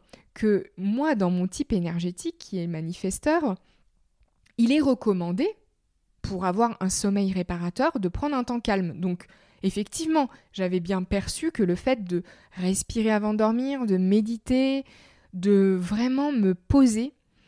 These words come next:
me permet en fait de dormir beaucoup plus calmement.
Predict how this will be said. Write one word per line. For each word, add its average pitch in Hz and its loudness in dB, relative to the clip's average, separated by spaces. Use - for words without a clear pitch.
me 214 6
permet 269 2
en 180 0
fait 180 -8
de 185 0
dormir 208 0
beaucoup 190 -6
plus 220 -8
calmement. 220 0